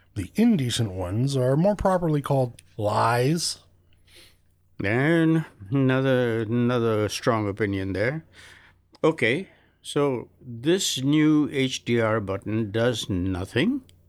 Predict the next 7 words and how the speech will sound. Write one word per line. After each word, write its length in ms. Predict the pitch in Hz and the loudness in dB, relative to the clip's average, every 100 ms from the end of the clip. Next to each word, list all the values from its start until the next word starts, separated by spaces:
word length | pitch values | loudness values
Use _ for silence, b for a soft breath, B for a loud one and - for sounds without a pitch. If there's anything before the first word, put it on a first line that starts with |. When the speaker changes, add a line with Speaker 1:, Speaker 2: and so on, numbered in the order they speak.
| _ _ _ _ _ _ | _ _ _ _ _ _
Speaker 2:
to 140 | - 139 | -4 0
help 280 | 151 160 - | 0 -2 -4
define 340 | 139 - 151 | -4 -2 -2
shadow 400 | 147 151 156 156 | 0 0 0 -2
detail 480 | 135 139 151 151 165 - _ b b b b _ _ _ _ | -2 -4 -2 -2 -4 -14 _ b b b b _ _ _ _
where 280 | 120 127 120 | 2 2 2
sensors 840 | - 143 147 - 147 139 - - | 0 0 0 0 0 0 -2 -10